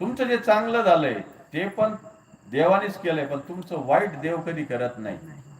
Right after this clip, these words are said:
वाईट झालं की तुम्ही लगेच देवाकडे जाता, देवाला म्हणता, "अरे, मी इतकं तुझ्यासाठी केलं, वर्षातून एकदा मी तुझ्या दर्शनाला येतो,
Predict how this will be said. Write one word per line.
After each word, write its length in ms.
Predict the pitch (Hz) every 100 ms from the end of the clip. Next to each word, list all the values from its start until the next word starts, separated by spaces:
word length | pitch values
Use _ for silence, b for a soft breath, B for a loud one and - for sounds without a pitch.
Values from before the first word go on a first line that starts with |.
| - _ _ _ -
वाईट 440 | 98 139 220 240
झालं 420 | 135 135 160 214
की 80 | 214
तुम्ही 320 | 196 214 208
लगेच 220 | 208 208 185
देवाकडे 400 | 202 202 202 185
जाता, 220 | 185 190
देवाला 360 | 185 190 190 185
म्हणता, 260 | 156 151
"अरे, 180 | 165 170
मी 140 | 170
इतकं 280 | 175 170 175
तुझ्यासाठी 540 | 170 175 170 139 135 147
केलं, 400 | 151 151 151 151 - - _ _ _ _ _ _ _ _ _ _ _ -
वर्षातून 680 | 127 170 - 170 170 175
एकदा 520 | 151 151 156 156 180 180
मी 220 | 170 175
तुझ्या 260 | 175 170
दर्शनाला 560 | 160 165 160 156 156 156
येतो, 440 | 151 147 139 139